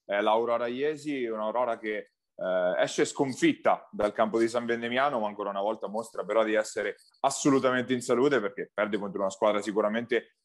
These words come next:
più quotata, se la gioca fino in fondo, fanno la differenza i dettagli, ma, eh, al di là del risultato, e poi ne parleremo anche con il nostro ospite di questa settimana, perché avremo coach Chizzinardi appunto con noi, eh, Aurora che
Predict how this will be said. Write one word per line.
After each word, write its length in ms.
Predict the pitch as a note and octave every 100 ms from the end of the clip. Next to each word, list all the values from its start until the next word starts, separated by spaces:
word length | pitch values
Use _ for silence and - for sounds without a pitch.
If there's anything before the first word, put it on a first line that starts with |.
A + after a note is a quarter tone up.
| -
più 180 | B2+
quotata, 500 | B2 A#2 B2 C3 C#3+
se 220 | B2+ - A2
la 140 | A2
gioca 500 | A2 B2 A2+ G2+ F#2+ _
fino 220 | - A#2+ C3+
in 100 | B2
fondo, 360 | B2+ C3 C3
fanno 280 | A2 A2 A2+
la 80 | A2+
differenza 560 | A2+ - A#2+ A#2+ A2
i 40 | B2
dettagli, 500 | C3+ A#2+ A2 A2 G#2+
ma, 140 | G2+
eh, 1120 | F#2 _ _ _ _ - F#2 F2 E2 E2 E2 -
al 180 | B2+ C3+
di 80 |
là 100 | D3+
del 140 | D3 C#3+
risultato, 840 | C#3+ C#3+ B2+ C3 A#2+ B2 A#2+ -
e 120 | G2
poi 140 | - G#2
ne 100 | G2+
parleremo 680 | G2 G2 G2+ G#2 G#2 G2+ G2
anche 200 | G#2+ G2+
con 140 | G#2+
il 60 | G#2
nostro 280 | G#2+ A2
ospite 280 | A2 - G#2+
di 80 | A2
questa 240 | A2 A2
settimana, 500 | A2+ G2+ A#2+ B2+ G#2
perché 280 | F2+ - -
avremo 340 | F2+ G#2 G#2 F#2+
coach 240 | A#2+ -
Chizzinardi 600 | B2 A#2+ A#2+ B2 A#2 A2+
appunto 320 | A2 A#2+ A#2+
con 140 | B2 C3
noi, 260 | B2+ C3+
eh, 580 | C3 _ _ _ _ -
Aurora 1080 | F#2+ F2+ F2+ F2 E2+ F2 - A#2+ B2+ A2+ A#2+
che 280 | A2 -